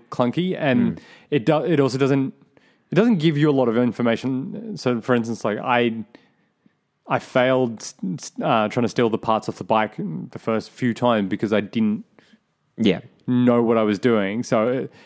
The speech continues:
Speaker 1: it was, I, like, I eventually worked, worked it out just by, you know, pressing random buttons until I'm like, "Oh, right, I press that, that locks that into position," and then I go from there.
Speaker 2: Yeah,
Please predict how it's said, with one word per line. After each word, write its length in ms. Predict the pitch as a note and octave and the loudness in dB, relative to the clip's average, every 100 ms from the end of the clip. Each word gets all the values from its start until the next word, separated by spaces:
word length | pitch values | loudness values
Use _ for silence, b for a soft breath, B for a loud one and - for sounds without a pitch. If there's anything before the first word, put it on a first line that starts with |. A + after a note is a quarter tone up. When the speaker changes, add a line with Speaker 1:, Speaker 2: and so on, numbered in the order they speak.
| B B - | B B -16
Speaker 1:
it 400 | B3+ C4 - D#3 | -14 -14 -10 -2
was, 160 | C3+ C#3 G3+ | -2 -2 -6
I, 100 | A3 | -4
like, 200 | D#3+ A#2+ | -4 -2
I 100 | B2+ | 0
eventually 460 | A#2 A2+ A#2+ - B2+ | 2 4 2 2 2
worked, 340 | A2 A2 G#2 - | 4 2 0 -8
worked 480 | G#2 - C3+ G#2+ | -8 0 0 2
it 40 | A#2 | 2
out 140 | G#2+ | 0
just 100 | G#2 | 0
by, 100 | G2+ F#2 - _ _ b b b b - | -2 -4 -6 _ _ b b b b -2
you 100 | G2+ | 0
know, 40 | |
pressing 300 | - G2+ B2 | 0 -2 2
random 280 | A2 G#2 G2+ | 4 4 2
buttons 320 | B2 C3 A2+ | 2 2 0
until 200 | G#2+ G#2+ | 2 2
I'm 60 | G2+ | 2
like, 180 | G2+ - | 2 0
"Oh, 180 | C#3+ A#2+ | 0 2
right, 240 | A2 G2+ | 2 2
I 60 | A2 | 0
press 200 | A2+ A2+ | -2 0
that, 180 | G#2 F#2+ | 0 2
that 120 | G#2+ | 2
locks 220 | G#2 G2+ | 2 0
that 140 | - G2+ | 0 0
into 320 | G2 A2 G2+ | 0 -4 -6
position," 380 | G2+ G2+ G2 G#2 | -4 -2 -2 -2
and 100 | F#2+ | -2
then 100 | F#2+ | -2
I 100 | F#2+ | -2
go 120 | F#2+ | -4
from 180 | F#2 G#2 | -4 -4
there. 120 | G2 | -4
Speaker 2:
Yeah, 340 | F#2+ F2 E2+ | -4 -6 -8